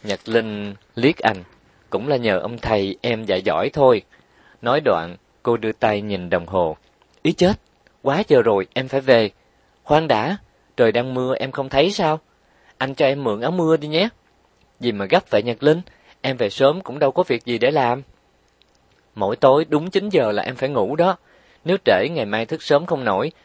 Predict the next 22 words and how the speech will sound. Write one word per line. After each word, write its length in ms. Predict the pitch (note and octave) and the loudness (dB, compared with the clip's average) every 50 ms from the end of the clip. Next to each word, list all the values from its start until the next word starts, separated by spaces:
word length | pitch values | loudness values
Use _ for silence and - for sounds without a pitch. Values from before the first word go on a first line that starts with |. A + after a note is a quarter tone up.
| _ - | _ -2
thì 100 | C3 A#2+ | 0 2
làm 180 | A#2 A2+ A#2 | 2 0 -2
sao 220 | A#2 - D3 C#3+ D3 | -2 0 0 0 2
đi 120 | D3+ D3+ | 0 2
làm 280 | C#3+ C3+ B2 A#2 A2+ B2 | 2 2 2 2 0 -2
chứ? 200 | - E3+ G3+ A3 - _ _ _ _ _ _ _ _ | -2 -2 -2 -2 -6 _ _ _ _ _ _ _ _
Em 360 | - C3 B2+ A#2+ A#2 A#2 A2+ | -6 -4 -4 -4 -4 -8 -12
còn 220 | - - A2+ G2 F#2+ | -6 -6 -6 -6 -4
chưa 140 | - B2+ C3 | -2 -2 -2
ăn 180 | - A2+ B2+ B2 | -2 -4 -4 -4
cơm 160 | C#3 C3+ C#3 | -6 -6 -4
chiều." 360 | - - A#2+ A#2 A#2 G#2+ F#2+ _ _ _ _ _ _ _ _ _ _ _ _ _ _ _ _ _ _ | -4 -2 -2 -2 -2 -4 -6 _ _ _ _ _ _ _ _ _ _ _ _ _ _ _ _ _ _
"Vậy 180 | - G2+ F#2+ G2+ | -2 -2 -2 0
thì 160 | - A#2 G2 | -2 -4 -4
ở 140 | F#2+ A2+ C3+ | -2 -2 -2
lại 280 | C#3 G2 E2 F#2 G2+ G#2 _ | -2 -2 -2 -4 -6 -6 _
cùng 280 | - A2+ G#2 G2+ G2 | -6 -6 -6 -8 -6
dùng 180 | G2 A2+ G#2 G2 | -6 -6 -4 -4
bữa 180 | G2 F#2+ G#2+ C3+ | -2 -2 -2 0
với 120 | E3 F3 | 0 0
anh 200 | - D3 C#3 C#3+ | 0 0 -2 0
đi. 180 | C#3+ D3+ D#3 | 0 0 0